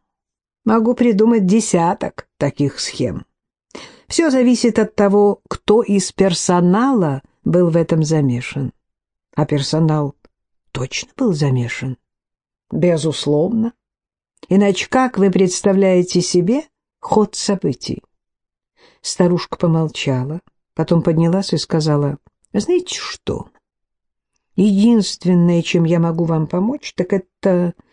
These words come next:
написать имена тех, кто работал примерно в то время, которое вас интересует.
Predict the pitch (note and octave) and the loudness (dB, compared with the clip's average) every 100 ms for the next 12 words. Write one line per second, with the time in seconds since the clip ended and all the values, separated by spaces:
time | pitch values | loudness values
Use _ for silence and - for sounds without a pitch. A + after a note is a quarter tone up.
0 | _ _ _ - F#3+ G3+ - A3 G#3 G#3 | _ _ _ -2 0 0 0 0 2 2
1 | G3+ G3 F#3 F3+ - D4+ - - - _ | 2 2 2 -2 -4 -6 -8 -20 -20 _
2 | _ _ _ - - D#4 C#4+ C4 C#4+ C4 | _ _ _ -10 -4 0 2 2 2 0
3 | A#3 A3 G#3+ B3+ C#4+ C#4 B3+ A#3 G#3 - | 2 4 4 2 2 2 2 0 -2 0
4 | G#3+ G3+ G#3 A3+ A3 - _ _ _ G3+ | 2 4 4 2 0 -6 _ _ _ 0
5 | G3 G3 F#3+ F#3 - _ - E3+ E3+ - | 2 4 4 2 -2 _ 0 2 0 0
6 | E3 D#3 F3 E3+ E3+ - - - - | 0 0 0 0 -2 -6 -12 -14 -18